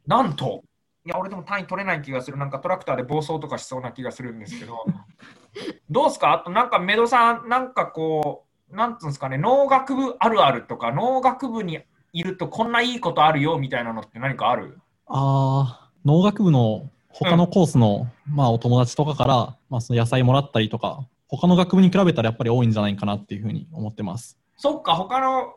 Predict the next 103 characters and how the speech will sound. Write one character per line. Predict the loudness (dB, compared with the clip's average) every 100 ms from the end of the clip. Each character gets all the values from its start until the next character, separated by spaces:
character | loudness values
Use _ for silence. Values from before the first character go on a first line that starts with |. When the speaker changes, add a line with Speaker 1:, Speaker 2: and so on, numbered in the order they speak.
| _
Speaker 1:
コ | 0 0
ー |
ス | 0
の | -2 0 -2 -4
み | -8
ん | -2
な | 2
は | 2 0 -4
作 | -14 -10 -10
っ |
て | -4 -6
っ | -2
か | 0
ら、 | 0
野 | 0
菜 | 0 -2
と | -2 -6
か |
果 | -4 -2 -2
物 | -2 -10
と | -12
か、 | -6 -6 -8 _ _ _
そ | -10
れ | -6
を | -6 -6 _ _
わ | -2
し | 2
が | 0
作 | 0 -4
っ |
た | 0
ネ | 2 0
ギ |
じ | 0
ゃ | -2
食 | -2
っ | -2
て | -2
く | 4
れ | 2 2
み |
た | 0
い | 0
な | 0
感 | -2
じ | -2
で | 0
も | 4
ら | 4
え |
る | 2
っ |
て | -6
こ | -2
と？ | -2 -2 _ _
Speaker 2:
そ | 2 2
う |
い |
う |
機 | 2
会 | 0 0
が、 | 0
ま | -2 -4 -10 -16
あ、 | -4
多 | 2
い |
ん | 4
じ | 4
ゃ |
な | 2
い |
か | 0
な | -2
っ | -4
て | -8
思 |
っ | -6
て |
ま | -8 -8
す。 | -12 -20 _ -12
Speaker 1:
い | -8 -6 -6
い |
ね。 | -6 -6 -6
そ | -6
れ | -8
一 |
人 | -4 -4 0
暮 |
ら | 2 2
し | 0 0
だ | 0
と | 0 -6
す | -8
る | -8
と |
最 | -4 -4 -2
高 | 0
じ | 0
ゃ | 0
な | -2
い、 |
そ | -4
れ。 | -6 -8